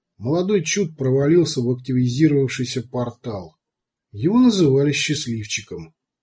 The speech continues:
Навы, исполняя приказ князя сокрушить военную силу Ордена, заблокировали на поле боя магию перехода, сделав бесполезными спасительные дырки жизни. Но сплетенная темными сеть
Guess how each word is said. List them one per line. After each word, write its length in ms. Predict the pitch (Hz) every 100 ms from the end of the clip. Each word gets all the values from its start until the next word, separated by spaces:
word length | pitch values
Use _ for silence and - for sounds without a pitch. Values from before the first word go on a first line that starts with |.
| -
Навы, 520 | 98 131 196 190 180
исполняя 720 | 160 - 170 165 165 165 160
приказ 480 | 156 151 156 156 147
князя 460 | 160 156 156 143
сокрушить 600 | 135 143 151 147 151 147
военную 540 | 123 135 143 139 139 139
силу 440 | - 147 139 139 -
Ордена, 640 | 147 131 127 123 123 123 _ _ _
заблокировали 800 | 113 151 180 180 233 220 185 151
на 140 | 139
поле 300 | 139 175 170
боя 380 | 143 151 202 175
магию 520 | 123 139 165 151 156
перехода, 840 | 139 151 160 156 170 139 104 85 - _
сделав 480 | 117 120 214 190 117
бесполезными 1000 | 113 123 - 143 202 196 175 170 160 156 _ _ _ _
спасительные 880 | - 185 165 - 165 160 143 135 127
дырки 480 | 107 131 131 127 123
жизни. 640 | 104 117 117 101 92 80 _ _ _ _
Но 120 | 120
сплетенная 640 | 151 180 196 220 240 208 170
темными 500 | 160 208 196 156 147
сеть 540 | 139 196 202 196 -